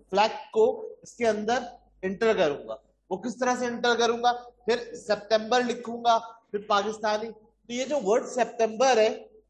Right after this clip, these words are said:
मैंने इस September के word में, ठीक है, जितने भी हमारे शोधा थे जिनको निशान हैदर independence day पे मिला,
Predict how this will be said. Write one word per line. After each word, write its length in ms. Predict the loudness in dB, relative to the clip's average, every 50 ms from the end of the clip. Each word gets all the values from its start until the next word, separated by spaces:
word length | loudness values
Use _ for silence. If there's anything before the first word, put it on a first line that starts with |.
| _ -4
मैंने 300 | 0 2 2 2 2 0 0 -2 -8 -8 -8
इस 180 | -8 -8 -4 -2
September 580 | -2 -2 -2 -2 -4 -4 -2 0 0 0 0
के 180 | 0 0 -4 -4
word 360 | -2 0 2 2 2 0 -2 -4
में, 160 | -6 -6 -6 -8 _ _ _ _ _ _ _ _ _ _ _ _ _ _ -12
ठीक 220 | -10 -10 -4 0 2
है, 100 | 2 2 0 -4 -12 -18 _ _ _ _ _ -10
जितने 320 | -10 -10 -4 0 0 2
भी 160 | 2 2 0 2
हमारे 440 | 2 2 2 4 4 4 4 2 0
शोधा 460 | -2 -4 -4 -2 -2 0 2 2 2
थे 160 | 2 0 -2 -4
जिनको 320 | -4 -6 -10 -6 -6 -4
निशान 380 | -4 -6 -8 -4 -4 -2 -2 -2
हैदर 400 | 0 -2 -2 0 0 -2 -2 -2
independence 560 | -4 -8 -8 -4 -2 -2 -2 -4 -8 -12 -10 -10
day 60 | -10 -10
पे 120 | -8 -8
मिला, 160 | -6 -4 -6